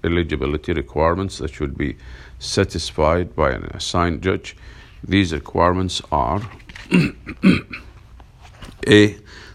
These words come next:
the physical fitness, i e, must be healthy and physically capable of bearing the tasks of rendering judgments in the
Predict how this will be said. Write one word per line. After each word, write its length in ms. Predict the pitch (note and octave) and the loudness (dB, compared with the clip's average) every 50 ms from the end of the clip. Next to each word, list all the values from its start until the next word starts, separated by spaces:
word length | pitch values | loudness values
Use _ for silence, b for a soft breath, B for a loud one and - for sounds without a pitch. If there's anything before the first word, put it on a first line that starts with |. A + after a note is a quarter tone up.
| B - | B 0
the 120 | - E2+ | 0 0
physical 520 | - - - G2 F2+ F2+ E2+ - - E2 | 2 2 2 4 4 4 2 2 2 0
fitness, 560 | D2+ - F#2+ F2 - - F#2+ G2 G2+ - - - - | 2 2 0 0 2 2 2 2 2 2 -2 -2 2
i 120 | - F2 | 2 2
e, 200 | E2 D#2 D2+ D2+ - | 4 2 -2 -4 -2
must 400 | - F2+ F#2 F2+ - - - - | 0 2 2 2 0 -4 -2 0
be 260 | F2+ F#2 F2 E2+ E2 | 2 4 4 4 2
healthy 520 | D#2 F2+ F2+ F2+ E2+ - - - F2+ F2 | 2 2 2 2 0 -2 -2 0 0 0
and 140 | D#2+ D2+ C#2+ | 0 -2 -4
physically 600 | - - F#2 F2+ E2+ D#2+ - - C#2+ - - - | 0 0 0 0 0 -2 -2 -4 -4 -2 -2 -4
capable 580 | - - F2+ F#2 E2+ E2+ D#2+ D#2 D#2+ D2 B1 - | -2 2 2 2 4 2 0 0 0 0 0 0
of 180 | D#2+ - - B B B B B B B B B - | -2 -4 -8 B B B B B B B B B 0
bearing 400 | E2 E2+ F2 F2 E2 E2+ D#2+ C#2+ - | 4 6 6 8 6 4 2 0 -2
the 120 | - - | -4 -6
tasks 500 | - - - D#2 F2 F2 F2 - - - - | -4 0 2 4 4 4 2 0 -4 -4 -2
of 300 | - D#2+ D#2 - - - | -2 -2 -2 -2 -4 0
rendering 600 | F2 F2 F2 E2+ D#2 D2+ D2 D#2 D#2+ D#2 D#2 - - C#2+ | 0 2 2 2 2 2 2 2 0 -2 -4 -4 -6 0
judgments 560 | D#2+ E2+ E2 D2 C#2+ D#2 D#2+ D#2+ D#2 - - | 2 2 2 2 0 -2 -2 -2 -2 -4 -4
in 160 | D#2+ D#2 D2+ | -2 -2 -2
the 140 | C2+ G#1 G1+ | -2 -4 -4